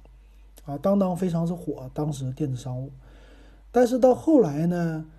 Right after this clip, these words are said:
呃，淘宝出来以后，很多的属于普通人吧，啊，咱们说不是科技人士，也不是那么就是外企的白领啊什么的，普通人呢，呃，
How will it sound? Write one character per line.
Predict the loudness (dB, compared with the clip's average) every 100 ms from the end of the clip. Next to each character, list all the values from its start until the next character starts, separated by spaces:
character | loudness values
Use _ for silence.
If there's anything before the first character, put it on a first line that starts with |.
| -20 -20 -10
呃， | -6
淘 | 0 4 4
宝 | 4
出 | 0 2
来 | 4 4
以 |
后， | -2 -6 -6
很 | -6 -4 -2
多 | 0 0
的 | -2
属 | -4
于 | -4 -2 -2 -4 -6
普 | -6 -2
通 | 2
人 | 2 0 -4
吧， | -8 -12 -20 -20 -20
啊， | -14
咱 | -6 -4
们 | -2
说 | -2 -4
不 | -2
是 | -2
科 | 0 -2
技 | 0
人 | 0 -2
士， | 2 2 2 -6 -20 -20 -20 -20 -8
也 | -6
不 | -2 2
是 | 2
那 | 2
么 | 0 -2 -2 -2 -4 -4
就 | -6 -6
是 | 0
外 | 0 0
企 | -4 -6
的 | -4
白 | -2
领 | -4 -6
啊 | -8
什 | -6 -6
么 | -6
的， | -8 -12 -18
普 | -10 -4
通 | 2 2
人 | 2 -2
呢， | -6 -8 -10 -16 -20 -20 -20 -12
呃， | -8 -6 -6 -10